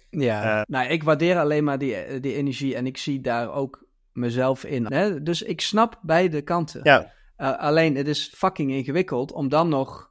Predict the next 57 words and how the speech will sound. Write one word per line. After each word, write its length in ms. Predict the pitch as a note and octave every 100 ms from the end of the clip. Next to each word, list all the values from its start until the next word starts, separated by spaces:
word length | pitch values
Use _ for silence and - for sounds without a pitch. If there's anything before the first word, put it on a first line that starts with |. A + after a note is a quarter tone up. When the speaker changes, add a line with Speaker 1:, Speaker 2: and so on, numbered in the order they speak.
| _
Speaker 1:
verandering 720 | - C3+ B2 D3+ C#3+ B2 A2
te 100 | A#2
creëren. 460 | - A2+ G#2+ G#2 G#2
Want 160 | B2
dan 120 | C3+ B2
blijven 380 | C3 D3+ C3+ A#2+
we, 240 | A#2 - _
wat 280 | - B2+ A#2+
jij 220 | A#2+ A#2
zo 120 | A#2 A#2
mooi 220 | A#2+ A#2
zei, 340 | B2+ A#2 B2+ - _ -
als 200 | C#3 -
een 100 | B2
hond 400 | B2+ D3 - - - - - -
achter 320 | C3+ B2 C3+
je 80 | B2+
eigen 240 | C3+ C3
staartje 400 | - E3+ D#3 -
aanrennen. 420 | A2 G#2+ G#2+ G2+ G2+
Speaker 2:
Ja. 220 | C3+ - _ _ _
Speaker 1:
En 120 | - C#3+
we 60 |
hebben 180 | C#3+ C#3
allebei 380 | E3 D3+ D#3 C#3+
zo 140 | D3
nu 200 | D3 E3
en 100 | C#3+
dan 160 | C#3+ C#3
een 60 | C3+
Speaker 2:
Ja, 120 | C#3
ja. 40 | B2
Speaker 1:
staartje. 220 | A#2 A2
En 120 | A#2 B2+
we 80 |
doen 180 | B2+ C#3
het 140 | B2+ -
volgens 220 | B2 B2
mij 320 | A#2+ A2+ A2+
bij, 280 | A#2+ A2+ -
ja, 260 | A#2+ G#2+ A2+
we 100 | B2+
doen 160 | B2+
dat 280 | A#2+ - - -
<laughs> 60 |
zelf 380 | A#2+ D3 B2 A2+
ook 180 | C3 C3
wel 140 | G#2+
eens. 200 | B2 F3 - - -
Speaker 2:
Ja, 140 | G#2 G2+
ik, 220 | G#2 -
ik 160 | A2+ -
zal 160 | A#2+
de 60 | A2+
laatste 720 | A2+ A#2 B2+ - B2 A#2 A2+
zijn 320 | G#2+ A2+ A2
die 240 | A2 G#2+